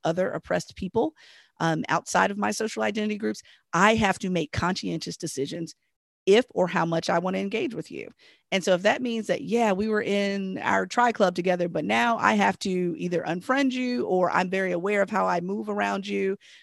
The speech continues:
all of those things, then I'm okay with taking on that responsibility because I want to be conscious of who I'm around and what I'm taking in. And so I, I just feel like it's, it's almost <laughs> going back to caste.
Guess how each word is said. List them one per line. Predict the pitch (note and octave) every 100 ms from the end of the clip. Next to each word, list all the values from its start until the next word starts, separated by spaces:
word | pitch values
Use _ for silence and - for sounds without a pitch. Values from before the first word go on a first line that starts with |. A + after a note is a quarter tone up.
| _ -
all | F#3+ G#3
of |
those | G3 G3+
things, | A#3 A3+ G#3
then | F#3 G3 -
I'm | E3+ G3+ G#3
okay | G3 - G#3 F3 D#3
with | E3
taking | - G3 F#3+
on | F3+ F3
that | E3+ -
responsibility | F3 - E3+ - F3 D4 B3+ F3 D#3 - - - -
because | G#3 - D#4 C4 F#3 F#3 F3+ - _ -
I | G3+ A#3
want | G#3 F#3+
to | -
be | F#3 F3+
conscious | - F#3 F3+ F3
of | E3+
who | G3 G3+
I'm | F#3+
around | F#3+ F#3 F#3 F#3
and | F3
what | E3+
I'm | E3+ E3+
taking | - F3+ E3
in. | G#3 G3+ -
And | F3
so | - F3 F3 - - - - _ -
I, | F#3 -
I | F#3
just | F3+ -
feel | A3
like | G3+ F#3 -
it's, | G3 -
it's | G3+
almost | A3+ A3+ - - - - F3+
<laughs> | - F#3+ -
going | F#3 E3+
back | E3 E3+
to | -
caste. | - F3+ D#3+ -